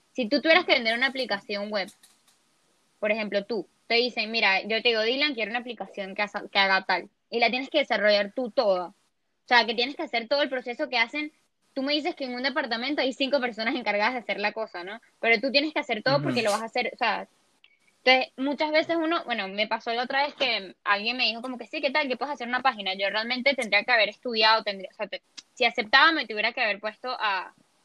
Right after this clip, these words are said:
Speaker 1: ¿sabes? A hacer cursos y tal, pero lo hubiera podido sacar, pero realmente, primero que no sabía qué precio poner, porque yo creo que eso es un dilema porque, "Ay, no, que es muy caro, ay, no, que es muy barato". Y segundo, porque, ajá, eso yo creo que el hecho de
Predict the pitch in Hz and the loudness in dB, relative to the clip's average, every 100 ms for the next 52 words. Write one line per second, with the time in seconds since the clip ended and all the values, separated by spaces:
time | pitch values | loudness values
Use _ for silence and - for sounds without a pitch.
0 | _ - 254 214 202 202 262 302 269 226 | _ -2 -2 -2 -4 -8 -6 -6 -6 -2
1 | 311 349 254 220 269 247 254 240 277 254 | -2 0 0 2 0 0 -4 -2 -2 -2
2 | 208 208 220 240 277 277 _ _ _ _ | -2 -2 -4 -4 -4 -6 _ _ _ _
3 | - 262 302 370 320 269 269 294 311 311 | -6 0 4 4 2 -4 -2 0 2 2
4 | 294 277 311 320 247 220 233 247 294 _ | 0 -4 -6 -6 -6 -4 -2 -2 -2 _
5 | - 226 214 226 240 269 254 269 220 269 | -10 -4 0 0 0 0 0 -2 0 0
6 | 277 294 - 277 269 277 269 285 294 240 | 0 -2 -6 -6 -2 0 0 -2 -6 0
7 | 233 247 254 226 226 233 208 247 202 208 | 0 0 -4 -6 -8 -10 2 4 4 -2
8 | 226 226 214 - 214 214 220 180 165 - | -4 -6 -10 -14 -6 -2 -2 -4 -10 -20
9 | _ _ _ _ _ - 277 269 262 277 | _ _ _ _ _ -4 -2 4 4 4
10 | 302 349 330 269 233 220 208 208 240 190 | 2 -2 0 -2 0 -2 -2 -2 -2 -2
11 | - _ - 226 214 269 262 269 277 277 | -6 _ -8 -8 -4 -2 0 0 -2 0
12 | 269 - _ - - - - 247 254 214 | 0 -2 _ -20 -20 -8 -4 -2 -2 -2
13 | 294 277 240 | -2 -2 -6